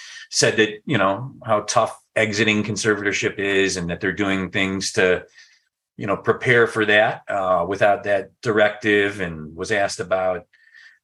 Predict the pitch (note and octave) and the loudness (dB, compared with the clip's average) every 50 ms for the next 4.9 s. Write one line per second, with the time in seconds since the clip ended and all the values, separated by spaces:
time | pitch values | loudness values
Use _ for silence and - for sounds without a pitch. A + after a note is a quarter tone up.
0 | _ _ - G2 E2+ E2 D#2+ D#2+ D#2 D#2 D#2 D#2 - _ _ _ _ _ _ _ | _ _ -2 -2 -2 -2 -4 -8 -10 -14 -18 -20 -20 _ _ _ _ _ _ _
1 | - - - B2 A#2 A#2+ A#2 - C3 A2+ A2 G#2+ G#2+ A2 G#2+ G#2 G#2 G#2 - - | -20 -4 0 2 4 4 2 4 4 4 6 6 6 4 4 4 2 0 -4 -8
2 | - A2 G#2+ G2 F#2+ F#2 F2+ F#2 F2 F#2+ F#2+ F2 E2 - - F2 G#2 G#2+ G#2+ G#2+ | -10 -6 -2 0 0 0 0 -2 -2 -4 -4 -4 -6 -10 -4 0 2 4 4 4
3 | G#2+ G#2+ G2+ G2 G2+ G2+ F#2+ G2+ G2 G2 F#2+ F#2+ F#2+ F#2+ F#2 F2+ - - _ - | 2 2 2 2 0 0 0 -2 -2 0 0 2 2 0 0 -2 -6 -12 _ -6
4 | C3 B2 A#2 - - B2+ A2 A2 A2 - A#2+ A2 G#2+ G#2 G#2+ G#2 G#2 - | -4 -4 -4 -2 -2 0 0 0 0 2 2 4 4 4 2 0 -4 -8